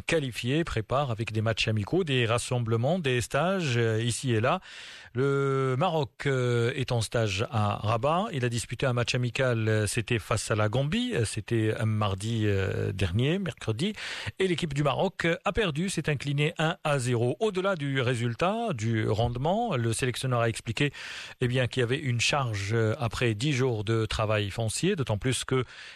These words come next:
eh bien, les championnats viennent de se terminer, les joueurs n'ont pas encore le niveau, ça va s'améliorer. Mais ce qui s'est passé hier,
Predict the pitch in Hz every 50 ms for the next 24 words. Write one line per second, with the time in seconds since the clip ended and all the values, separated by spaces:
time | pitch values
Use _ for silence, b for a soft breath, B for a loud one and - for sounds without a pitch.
0 | B B - 135 123 135 139 135 123 120 123 - - 123 - 127 123 120 120 117
1 | 107 107 127 135 131 113 113 117 113 107 - 117 107 104 107 101 - 120 113 101
2 | 110 117 113 120 135 147 165 185 196 202 - 127 120 117 120 120 117 113 110 113
3 | 117 123 131 123 113 113 113 110 107 - 127 117 110 - 120 113 101 104 110 110
4 | 107 104 101 95 107 110 104 110 131 147 170 208 214 - - 110 107 101 120 117
5 | 110 101 - - 147 135 131 127 113 113 110 107 104 110 110 107 107 117 151 190
6 | - - - 147 185 180 - 175 - - 160 135 135 143 180 214 196